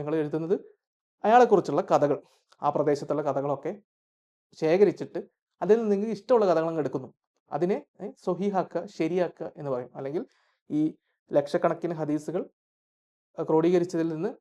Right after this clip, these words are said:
അതിൽ നിന്ന് ആ ഇന്ന ഹദീസുകളാണ് മതപരമായും അല്ലാതെയും അയാൾക്ക് ഈ ശേഖരിക്കുന്ന പണ്ഡിതന് ശരിയായി തോന്നിയത്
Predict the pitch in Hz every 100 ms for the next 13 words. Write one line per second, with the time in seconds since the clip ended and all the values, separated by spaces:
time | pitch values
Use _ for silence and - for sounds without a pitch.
0 | - 156 175 185 220 262 156 127 156 190
1 | 220 185 175 185 180 156 208 - _ _
2 | _ _ _ 170 165 185 208 208 175 160
3 | 180 - 147 156 160 170 - _ _ -
4 | 139 160 233 - 131 147 185 208 _ _
5 | _ _ - 156 185 247 196 180 151 139
6 | 143 151 - _ _ _ - 170 202 196
7 | 165 147 143 147 -